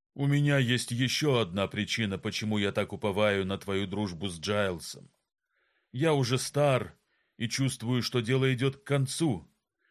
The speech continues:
Последние события совсем доконали меня. И пока ты не устроена, я не умру спокойно". В конце письма стояла приписка:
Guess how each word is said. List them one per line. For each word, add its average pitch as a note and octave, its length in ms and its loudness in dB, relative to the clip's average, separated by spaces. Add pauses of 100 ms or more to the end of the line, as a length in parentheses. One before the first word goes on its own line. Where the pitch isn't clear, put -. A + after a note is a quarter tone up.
(200)
Последние C#3+ 640 2
события C3+ 560 2
совсем C3 540 0
доконали G2+ 500 0
меня. F#2 420 -4 (800)
И D#3 140 -2
пока C#3 400 2
ты B2+ 160 2
не B2 100 2
устроена, A#2+ 760 2
я A#2+ 240 0
не C#3 100 2
умру C#3+ 340 2
спокойно". G2+ 800 -2 (1200)
В - 80 -20
конце B2+ 340 0
письма C3+ 360 -2
стояла A#2 440 -2
приписка: F2+ 760 -8